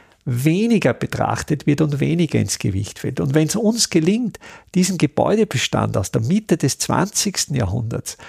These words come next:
mit handwerklichen Methoden, mit Methoden, die man im Selbstbau machen kann,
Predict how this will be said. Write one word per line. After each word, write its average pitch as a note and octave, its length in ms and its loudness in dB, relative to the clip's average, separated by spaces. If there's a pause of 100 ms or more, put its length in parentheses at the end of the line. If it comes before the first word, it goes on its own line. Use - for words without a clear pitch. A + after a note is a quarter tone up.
(200)
mit - 340 0
handwerklichen G3 800 0
Methoden, - 480 -4
mit C3+ 180 -2
Methoden, F3+ 640 2 (320)
die D3+ 80 4
man C#3 160 2
im C#3+ 140 -2
Selbstbau F3 840 2
machen C3 400 -2
kann, A2+ 260 -6